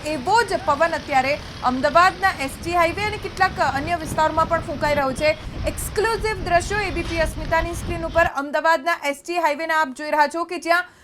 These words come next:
પવનની ગતિ એટલી તેજ છે કે ધૂળની ડમરીઓ ઉડી અને ધૂળની ડમરી પણ કેવી કે વાહન ચાલકોને વાહન પોતાનું અટકાવીને રસ્તાની એક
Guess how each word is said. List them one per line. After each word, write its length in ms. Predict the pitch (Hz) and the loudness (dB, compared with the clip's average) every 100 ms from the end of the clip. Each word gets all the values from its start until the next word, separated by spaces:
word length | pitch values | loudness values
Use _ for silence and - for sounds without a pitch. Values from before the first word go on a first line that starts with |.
| _ - | _ 2
પવનની 320 | 339 427 440 | 4 4 0
ગતિ 240 | 359 370 440 453 | -4 -2 -2 -2
એટલી 680 | 262 - 311 302 415 480 | -8 -4 0 4 4 4
તેજ 220 | 440 359 339 | 0 -2 -4
છે 320 | - 302 285 | -2 0 0
કે 420 | 294 _ - 427 | -2 _ -4 -2
ધૂળની 800 | 302 285 311 330 359 415 427 254 | -2 -2 -2 -2 -4 -4 -4 -2
ડમરીઓ 560 | 247 254 359 440 466 370 | 0 0 0 2 4 2
ઉડી 240 | 302 311 - - | -2 -8 -10 -8
અને 220 | 240 349 370 | -4 -2 -2
ધૂળની 520 | 254 277 320 359 453 | -2 0 0 -2 4
ડમરી 360 | 381 320 349 | 4 4 0
પણ 220 | 415 453 453 | 0 0 0
કેવી 420 | 440 466 403 262 _ - | 2 2 2 -4 _ -8
કે 60 | 359 | -6
વાહન 460 | 233 247 254 427 | 0 2 4 2
ચાલકોને 760 | 427 403 349 330 302 277 302 392 - | 2 4 6 4 0 -2 -4 -6 -12
વાહન 480 | 190 302 339 381 427 | 6 10 12 10 2
પોતાનું 380 | 359 339 349 392 | -6 0 0 0
અટકાવીને 800 | 359 294 247 381 403 403 359 226 _ _ | -4 -6 0 6 6 6 -2 -4 _ _
રસ્તાની 500 | 247 320 320 381 392 | 2 2 2 -2 -2
એક 420 | 427 - 370 453 | -4 -4 -2 -2